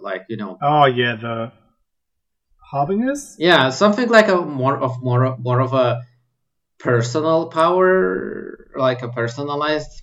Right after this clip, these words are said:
Speaker 1: power, but, uh, they aren't, they just exist kinda somewhere. And I guess
Speaker 2: Yeah, those
Speaker 1: it
Speaker 2: are more, um, Four Horsemen of the Apocalypse kind of things.
Speaker 1: Yeah, yeah.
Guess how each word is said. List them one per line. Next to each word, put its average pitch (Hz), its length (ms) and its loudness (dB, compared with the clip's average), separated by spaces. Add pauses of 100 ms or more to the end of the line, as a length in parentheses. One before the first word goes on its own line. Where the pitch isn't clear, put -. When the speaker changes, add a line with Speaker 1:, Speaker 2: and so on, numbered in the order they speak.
Speaker 1:
power, 147 280 0
but, 123 260 -2 (180)
uh, 104 240 0 (400)
they 120 140 2
aren't, 156 560 4
they 123 240 4
just 123 400 -2
exist 131 460 -4
kinda 185 360 -2
somewhere. 175 540 -2 (600)
And 165 560 -2
I 170 120 2
guess 202 180 4
Speaker 2:
Yeah, 170 80 6
those 185 100 2
Speaker 1:
it 185 40 -2
Speaker 2:
are - 20 -2
more, 131 280 2
um, 113 380 0 (720)
Four 135 120 -2
Horsemen 123 320 -2
of 107 40 -8
the - 60 -18
Apocalypse 127 380 -6
kind 117 220 -4
of 110 80 -14
things. 107 380 -10
Speaker 1:
Yeah, 156 400 2
yeah. 117 300 -2